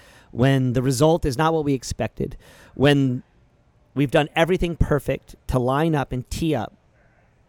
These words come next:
the most amazing race result that we could possibly get, but we fail. And either the weather conspired or we, we tripped or some other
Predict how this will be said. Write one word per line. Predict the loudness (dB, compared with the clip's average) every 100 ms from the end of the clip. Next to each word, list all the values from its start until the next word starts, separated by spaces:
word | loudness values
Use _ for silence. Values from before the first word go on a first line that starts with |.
| _
the | -6
most | 0 0 -2 -8 -4
amazing | -2 0 0 0 2
race | 2 2 0
result | 2 2 0
that | -4
we | -2
could | -2
possibly | 0 0 -2 -4 0
get, | 0 0 -4 -16 -20 _ _
but | -6 -6 _ _
we | -6
fail. | -2 0 -2 -4 -16 _ _ _ _ _
And | 0 0 2 -2 -6 -4
either | -4 -2
the | 0
weather | 0 0
conspired | -2 -4 0 2 4 2 0 -6 _ _ _ _
or | 0 4 6 4 4 2 0 -2 -8 _ _ _ _ _ -8
we, | -8 _ _ _
we | -12
tripped | -4 -2 -2 -4 -18 -6
or | -2 2 2 0 -2
some | -4 -6 -2
other | 2 4 6 4